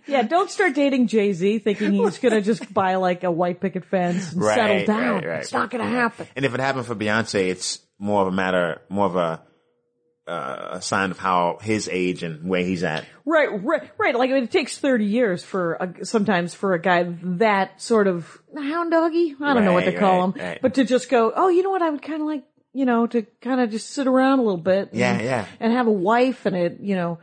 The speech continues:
Speaker 1: I don't, does he have kids?"
Speaker 2: Uh, they have one.
Speaker 1: They have one?
Speaker 2: Yeah,
Speaker 1: Okay.
Speaker 2: Blue
Speaker 1: Blue
Speaker 2: Ivy.
Speaker 1: Iv-, oh, that's right.
Speaker 2: Which
Speaker 1: They,
Speaker 2: I think
Speaker 1: they
Speaker 2: is
Speaker 1: named
Speaker 2: sort of
Speaker 1: it
Speaker 2: a play on one of his albums. Uh,
Speaker 1: Oh,
Speaker 2: yeah,
Speaker 1: okay.
Speaker 2: play on
Speaker 1: Yeah. Andy always wanted to, if we were to have kids, he wanted to name it Waffle.
Speaker 2: Nice.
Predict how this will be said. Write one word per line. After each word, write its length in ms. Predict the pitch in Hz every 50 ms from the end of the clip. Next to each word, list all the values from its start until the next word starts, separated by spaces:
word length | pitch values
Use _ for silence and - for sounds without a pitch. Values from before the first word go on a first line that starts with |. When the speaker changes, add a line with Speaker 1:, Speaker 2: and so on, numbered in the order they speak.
| _ _ _ _ _ _ _ _ _ _ _
Speaker 1:
I 60 | -
don't, 160 | 254 262 - 160
does 120 | 233 247
he 60 | 247
have 160 | 269 254 -
kids?" 500 | - - 294 370 440 - - - - - - - _ _
Speaker 2:
Uh, 160 | - - 104 107
they 80 | 120
have 160 | 127 123 101
one. 260 | 104 110 107 92 82 - - _ _
Speaker 1:
They 120 | 196 220
have 100 | 220 202
one? 180 | 208 220 262 311
Speaker 2:
Yeah, 140 | - 165 160 - -
Speaker 1:
Okay. 220 | 196 196 180 185
Speaker 2:
Blue 400 | - 101 101 101 98 98 95 95 _ _ _ _ _ _ _ _ _ _ _ _ _
Speaker 1:
Blue 100 | _ 165
Speaker 2:
Ivy. 560 | - 175 202 202 202 202 202 196 196 185 180 - _ _ _ - 170 185
Speaker 1:
Iv-, 80 | 190 185 -
oh, 320 | - 226 240 262 269 269
that's 260 | 247 262 262 254 -
right. 240 | - 196 190 190 - - - - - _
Speaker 2:
Which 120 | - 196
Speaker 1:
They, 80 | 220 240
Speaker 2:
I 20 | 247
think 140 | 214 208
Speaker 1:
they 120 | 220 247 247
Speaker 2:
is 40 | 254
Speaker 1:
named 240 | 254 262 269 262
Speaker 2:
sort 60 | 143 120 220
of 40 | -
Speaker 1:
it 60 | -
Speaker 2:
a 40 | -
play 180 | 143 131 120
on 120 | 117 110 107
one 140 | 107 104
of 40 | 98
his 120 | 95 92 98
albums. 440 | 95 98 98 95 90 90 85 -
Uh, 200 | - - - 80 -
Speaker 1:
Oh, 100 | - 233
Speaker 2:
yeah, 160 | 262 262 247
Speaker 1:
okay. 220 | 240 220 220 214 185 170
Speaker 2:
play 140 | - 214 202
on 60 | 196
Speaker 1:
Yeah. 100 | 220 208 175 - _ _ _ _ -
Andy 260 | 247 269 294 294 294
always 200 | 269 254 254 -
wanted 200 | 220 233 233 220
to, 120 | 202 208 190
if 80 | 196 175
we 180 | 202 226 214 208
were 160 | 196 196 196
to 60 | 196
have 120 | 196 170 -
kids, 220 | - 196 180 156
he 80 | 180 175
wanted 220 | 175 175 175 170
to 60 | 165
name 200 | 160 170 180 175
it 80 | 170 - _
Waffle. 520 | - - 165 170 185 175 - - 165 135 - _ _ _ _ _ _ _ _ _ _ _ _ _ _
Speaker 2:
Nice. 380 | 208 254 294 254 - - -